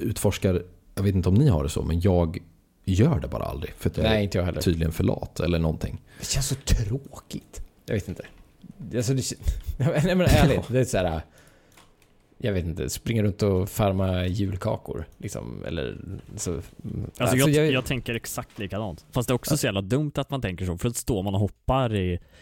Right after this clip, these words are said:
Speaker 3: någon
Speaker 2: Exakt.
Speaker 3: huvudstad och bara, "Ja, jag är så
Speaker 2: Exakt.
Speaker 3: tråkigt i
Speaker 1: Ja,
Speaker 3: spelet, finns
Speaker 1: exakt.
Speaker 3: inget att göra." Ja, här.
Speaker 2: Gör det här.
Speaker 3: Jag får liksom rewards.
Speaker 1: Vi sitter ju och klagar nu på att vänta på
Speaker 3: Ja.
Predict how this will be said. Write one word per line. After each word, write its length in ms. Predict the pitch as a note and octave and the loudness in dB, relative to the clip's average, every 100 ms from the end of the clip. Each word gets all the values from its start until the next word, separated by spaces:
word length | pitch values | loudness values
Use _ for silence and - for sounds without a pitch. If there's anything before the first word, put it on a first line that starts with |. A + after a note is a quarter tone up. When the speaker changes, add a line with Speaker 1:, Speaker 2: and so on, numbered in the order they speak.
| - | -10
Speaker 3:
någon 180 | - G#2+ | -2 0
Speaker 2:
Exakt. 300 | A2 E2+ - | 2 2 2
Speaker 3:
huvudstad 200 | B2 F2+ | 2 2
och 60 | E2+ | 0
bara, 200 | E2 D2+ F#2 | -4 -6 -2
"Ja, 140 | G#2 | 2
jag 60 | A#2 | 4
är 20 | |
så 120 | G#2+ G2+ | 6 6
Speaker 2:
Exakt. 180 | B2 - | 4 2
Speaker 3:
tråkigt 420 | A2+ G2+ E2+ - | 2 2 0 2
i 40 | |
Speaker 1:
Ja, 120 | A#2+ B2+ | 6 6
Speaker 3:
spelet, 220 | F#2+ G2 | 6 4
finns 140 | A#2 | 4
Speaker 1:
exakt. 120 | - G#2 | 4 2
Speaker 3:
inget 100 | F#2+ | 2
att 60 | |
göra." 380 | G2 G2 F#2 G#2 - - - - _ _ - | 2 2 2 0 -4 -16 -20 -20 _ _ -8
Ja, 220 | G#3+ F#3 | -4 0
här. 280 | C#3 F#3+ G2 - _ - - - _ - _ _ _ _ - | 0 -2 -4 -10 _ -20 -20 -20 _ -20 _ _ _ _ -4
Speaker 2:
Gör 240 | A#2 B2 | 2 4
det 60 | C3 | 4
här. 80 | |
Speaker 3:
Jag 100 | C#3 | 4
får 140 | C3 C#3+ | 2 0
liksom 380 | C#3 C#3 B2 B2 | -4 -4 -2 0
rewards. 640 | A#2+ E3 G3+ G2 - - | 2 2 2 0 -4 2
Speaker 1:
Vi 80 | A#2 | 4
sitter 220 | C3 B2 | 6 6
ju 100 | B2+ | 8
och 60 | A#2+ | 8
klagar 260 | A#2+ A2 | 6 8
nu 180 | A#2+ G#2 | 8 6
på 140 | E2+ | 6
att 60 | F#2+ | 6
vänta 220 | G2 F2+ | 6 4
på 300 | F2+ G2 F2 A2+ | 4 6 6 4
Speaker 3:
Ja. 140 | C3 | 2